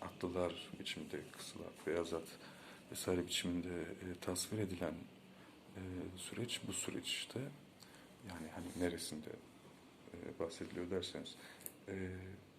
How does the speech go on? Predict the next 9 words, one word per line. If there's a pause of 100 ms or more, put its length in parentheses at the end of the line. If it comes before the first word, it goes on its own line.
(160)
şey
olmuş
olmasına
rağmen, (460)
yani (1160)
pagan, (240)
e,
müdahalesine, (280)
e,